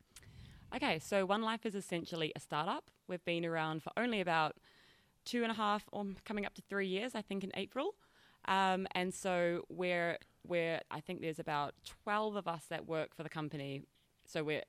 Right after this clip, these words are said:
compared to the big companies, we are kinda like the small fish. But what we're doing is we're doing things differently. So a lot of tours that you go on, if not the majority of them, um,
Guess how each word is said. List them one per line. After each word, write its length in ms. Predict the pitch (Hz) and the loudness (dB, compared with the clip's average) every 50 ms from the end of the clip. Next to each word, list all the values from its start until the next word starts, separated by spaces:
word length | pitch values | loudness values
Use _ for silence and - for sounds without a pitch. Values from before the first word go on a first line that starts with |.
| _ - | _ -10
compared 300 | - 196 - 262 262 233 | -8 0 4 4 4 4
to 80 | - 196 | 4 2
the 160 | 170 170 143 - - | 0 0 -2 -2 2
big 160 | - 233 220 | 4 4 4
companies, 540 | - 185 165 151 151 151 156 185 220 - - | 2 -4 -4 -2 0 0 0 -2 -4 -6 -4
we 120 | 185 170 160 - | -4 -4 -2 0
are 240 | - 156 156 156 156 | 0 0 2 0 -2
kinda 200 | - - 143 131 | -2 -4 -4 -4
like 180 | 117 85 - | -4 -6 -6
the 60 | - 139 | -8 -10
small 240 | - - 170 151 151 | -6 -4 -4 -4 -4
fish. 400 | - - 127 82 - - - - - - - - - _ _ - | -2 -2 -4 -4 -4 -6 -12 -12 -16 -20 -20 -20 -20 _ _ 4
But 300 | 220 202 160 143 - - - | 6 8 8 8 6 2 -2
what 200 | 175 180 185 - | -2 0 0 0
we're 120 | 175 180 170 | 2 0 0
doing 380 | - 190 190 170 151 143 143 | 0 2 2 2 2 2 0
is 180 | 120 147 151 - | -2 -4 -2 0
we're 100 | 170 165 | 0 0
doing 280 | 151 180 160 160 160 156 | 2 2 0 0 -2 -2
things 220 | - 156 156 147 | -2 -4 -4 -4
differently. 540 | - 151 - - - - 90 82 76 78 - _ - - - - _ _ | -6 -8 -8 -8 -8 -6 -6 -8 -8 -10 -14 _ -20 -20 -20 -20 _ _
So 460 | - - 175 160 156 151 151 151 151 - - | -8 -2 0 2 4 4 4 2 2 0 0
a 80 | 156 160 | -2 0
lot 300 | 170 170 180 202 226 240 | 0 2 4 4 4 4
of 80 | 240 | 2
tours 280 | - - - 175 170 151 | -2 -2 0 0 0 0
that 120 | 160 - | 0 -2
you 80 | - 147 | -2 -2
go 200 | - 143 135 131 | -2 -2 -2 0
on, 260 | 151 175 214 247 - - - | 0 -2 -2 -2 -6 -4 -4
if 140 | 165 160 - - - | -4 -4 -4 -4 -2
not 320 | 160 151 147 135 - - - - - | 0 2 2 0 0 -2 -10 -12 -6
the 80 | 156 | -4
majority 440 | 160 156 151 160 165 165 170 165 147 | -2 -2 0 2 2 2 2 2 0
of 140 | 143 135 - | 0 -2 -2
them, 300 | - 139 135 147 175 185 - - - - - - _ - | -2 -2 0 0 -2 -4 -8 -14 -20 -20 -20 -16 _ -2
um, 480 | - 160 156 156 156 151 147 151 147 | 0 2 4 4 4 2 2 0 -4